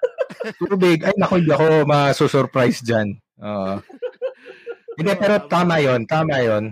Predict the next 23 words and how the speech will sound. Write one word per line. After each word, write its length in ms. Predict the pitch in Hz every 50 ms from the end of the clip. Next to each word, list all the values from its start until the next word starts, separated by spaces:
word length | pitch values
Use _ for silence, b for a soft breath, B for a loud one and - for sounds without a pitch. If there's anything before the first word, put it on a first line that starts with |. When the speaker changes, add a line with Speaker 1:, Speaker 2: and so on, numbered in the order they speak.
| 101 _ _
Speaker 1:
Tama 240 | - 160 175 180 170 170
yung 340 | 170 170 170 165 156 143 135
buwagin 380 | 147 147 147 135 131 131 127 123
na 60 | 113
yan, 180 | 110 107 104 101 101
pero 180 | - 147 156
mahihirapan 640 | 156 147 131 147 147 151 139 135 131 - - 139 127
yan. 260 | 120 117 110 104 104 101 110 - -
Ako, 340 | - 156 - 202 185 180 170
okay 140 | 180 190 185
na 180 | 180 175 170
ako 160 | 170 170 - 156
kahit 140 | 143 139
dalawang 400 | 139 139 143 139 135 139 135 131
teams 340 | - - 120 113 110 - -
lang. 220 | 117 101 101 98 - _ _ _ _ _
Kahit 220 | - 190 208 202 180
dalawa, 320 | 175 180 170 165 147 -
at 80 | 165 -
the 80 | 185
very 240 | 180 175 175 175 269
least. 320 | 247 151 143 127 - - _ _ _ _ _ _ _ _
Tsaka, 300 | _ - 180 175 190 185